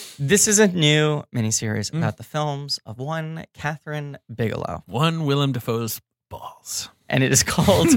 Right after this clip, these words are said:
Speaker 2: <laughs>
Speaker 1: Pod nineteen, The Widowcaster. That is the name of this miniseries.
Speaker 2: <laughs> God, it's so stupid.
Speaker 1: Everything is dumb. Everything
Speaker 2: <gasps> Oh,
Speaker 1: is dumb.
Speaker 2: boy.
Speaker 1: But here's the thing. I don't know if you know this about us, David.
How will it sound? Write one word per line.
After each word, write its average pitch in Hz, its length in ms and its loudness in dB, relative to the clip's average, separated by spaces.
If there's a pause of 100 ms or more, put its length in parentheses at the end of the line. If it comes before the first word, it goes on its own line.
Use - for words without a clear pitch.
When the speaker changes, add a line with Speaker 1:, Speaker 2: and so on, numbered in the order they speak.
(240)
Speaker 2:
<laughs> - 240 -20
Speaker 1:
Pod 165 300 4
nineteen, 143 720 -2 (120)
The 127 100 2
Widowcaster. 110 840 -2
That 120 140 -6
is 123 120 -8
the - 120 -4
name 160 180 2
of - 60 6
this - 140 6
miniseries. 151 680 0 (220)
Speaker 2:
<laughs> - 180 -8
God, 269 380 2
it's - 200 2
so - 220 4 (140)
stupid. - 1000 -4
Speaker 1:
Everything 175 540 0
is 147 160 -2
dumb. 117 300 -4 (1300)
Everything 143 1160 2
Speaker 2:
<gasps> - 40 -20
Oh, 339 540 2
Speaker 1:
is 311 120 2
dumb. 135 180 2
Speaker 2:
boy. 143 500 4
Speaker 1:
But 262 100 -4
here's 330 160 -4
the 427 60 -8
thing. 254 240 -2
I 269 140 2
don't 285 100 2
know 254 80 0
if 208 100 0
you 190 60 -2
know 156 160 4
this 127 180 0
about 110 240 0
us, 110 120 -6
David. 113 400 -10